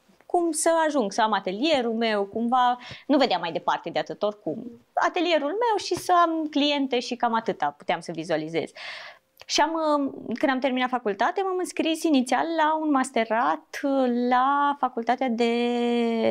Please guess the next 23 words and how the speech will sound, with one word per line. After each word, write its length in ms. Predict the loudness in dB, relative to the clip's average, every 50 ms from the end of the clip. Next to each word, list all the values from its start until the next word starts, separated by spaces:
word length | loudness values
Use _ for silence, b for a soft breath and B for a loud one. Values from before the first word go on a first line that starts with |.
| 2 2 2 2 2 2 0 -2 -4 B B B B B B B B B B _
uh, 640 | 0 2 2 2 2 0 0 0 -2 -2 -2 -4 -4 -6 -6 -6 -6 -6 -6
economie, 760 | -6 -6 -4 -2 -2 -2 0 0 -2 -2 -2 -2 -4 -6 -6 -8 -6 -4
la 100 | -4 -2
fea. 440 | -2 -2 -4 -2 -2 -2 -4 -4 -8 B B B B B B B B B B
Era 180 | 0 2 2 2
un 60 | 2
masterat 540 | 0 -2 -2 -4 -4 -2 0 0 0 0 -2
de 140 | -4 -6 -4
publicitate, 720 | -4 -4 -4 -4 -4 -6 -8 -6 -2 0 0 0 -2 -6
parcă, 280 | -8 -6 -8 -6 -6 -8
dacă 200 | -8 -8 -8 -10
țin 160 | -12 -10 -8
eu 80 | -8 -6
minte, 220 | -8 -6 -8 -8
care 520 | -4 0 0 2 2 2 0 0 0 -2 -2 -4 -8 -10 -8 _
avea 400 | 0 0 0 0 0 2 2 2 2 0
logică 460 | 0 0 0 -2 -4 -6 -2 0 2 2 2 2
în 300 | 2 2 0 0 0 0
mintea 260 | 0 0 0 0 0
mea 140 | 0 -2 -4 -4
pe 60 | -6
vremea 320 | -4 -2 -2 -2 -2 -4 -6
aia. 200 | -6 -8 -8